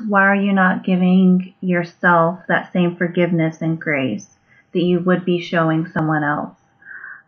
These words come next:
Um, and where does that come from? Usually that can come from a place, um, from the past or how other people have treated you in the past.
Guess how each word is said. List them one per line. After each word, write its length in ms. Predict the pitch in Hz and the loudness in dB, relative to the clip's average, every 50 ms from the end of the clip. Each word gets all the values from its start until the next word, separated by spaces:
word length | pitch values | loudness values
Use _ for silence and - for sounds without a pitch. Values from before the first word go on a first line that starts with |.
| - | 0
Um, 720 | 196 185 175 170 165 160 156 151 151 170 190 196 208 208 - _ _ _ _ _ _ _ _ _ _ _ _ _ _ _ _ _ _ _ _ - | 2 4 4 4 4 4 4 2 0 -2 -2 -6 -6 -8 -12 _ _ _ _ _ _ _ _ _ _ _ _ _ _ _ _ _ _ _ _ -2
and 180 | 208 202 196 | 0 2 2
where 180 | 202 202 202 202 | 4 4 4 4
does 180 | 196 196 190 | 2 2 2
that 200 | 196 175 - - | 2 2 0 0
come 240 | - - 185 202 226 226 | -2 -2 0 0 0 0
from? 340 | 214 147 120 87 110 185 185 | 0 -2 0 0 -2 -2 -2
Usually 300 | 175 185 208 202 196 185 | -4 -4 -2 -2 0 0
that 200 | 180 - - - | 0 -2 -2 -2
can 160 | - 185 165 | -4 -4 -2
come 300 | 165 185 175 175 175 180 | -2 -2 -2 -2 -2 0
from 160 | 196 185 175 | 0 2 2
a 80 | 170 165 165 - - | 2 0 -2 -4 -4
place, 380 | 170 160 156 156 165 180 185 185 _ _ _ _ _ _ - - - - - _ _ _ - | -2 -2 0 0 -2 -4 -6 -10 _ _ _ _ _ _ -20 -20 -20 -20 -20 _ _ _ -2
um, 800 | 190 180 170 165 160 156 156 151 151 147 151 160 175 185 185 - _ _ _ _ _ _ _ _ _ _ - | 0 2 2 4 2 2 2 0 -2 -2 -4 -4 -6 -8 -10 -12 _ _ _ _ _ _ _ _ _ _ -2
from 180 | 208 196 190 | 0 4 4
the 80 | 180 170 | 4 4
past 520 | - - 151 143 139 147 180 208 - - _ _ _ _ _ _ - | 2 0 -2 0 0 -2 -2 -6 -8 -10 _ _ _ _ _ _ -8
or 300 | - 185 175 170 170 165 | -4 -2 0 2 2 0
how 180 | 170 180 180 160 - | 0 0 0 0 2
other 240 | - 170 160 165 160 | 0 0 2 0 -2
people 320 | 160 - 165 170 - 165 | -2 -6 -8 -4 -4 -2
have 180 | 170 170 160 170 | -2 -2 -4 -6
treated 440 | - - 170 160 165 165 165 180 - | -8 -8 -6 -6 -4 -4 -6 -6 -4
you 140 | 180 180 180 | -2 0 2
in 120 | 185 190 | 2 2
the 80 | 196 202 | 2 0
past. 500 | - - 208 208 214 226 240 240 240 - | -4 -2 0 0 2 2 2 0 -2 -4